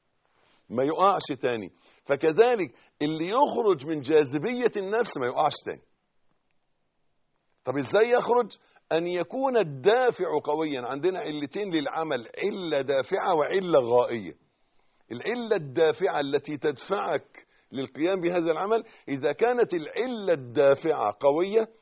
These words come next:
والعلة الغائية عالية، خرجت من محيط النفس، من جدار النفس، وانتصرت ووصلت. أما إذا كان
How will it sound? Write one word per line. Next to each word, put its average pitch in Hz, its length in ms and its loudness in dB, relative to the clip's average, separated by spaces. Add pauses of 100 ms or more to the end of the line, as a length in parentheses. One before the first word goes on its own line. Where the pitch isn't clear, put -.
(140)
والعلة 175 720 2
الغائية 139 800 0
عالية، 139 720 2 (680)
خرجت 139 540 2
من 113 380 -6
محيط 170 480 -8
النفس، 98 520 -10 (1800)
من 123 280 -8
جدار 156 460 6
النفس، 120 540 -6 (600)
وانتصرت 135 800 -4 (420)
ووصلت. 104 720 -2 (720)
أما 240 380 2
إذا 147 340 0
كان 147 460 0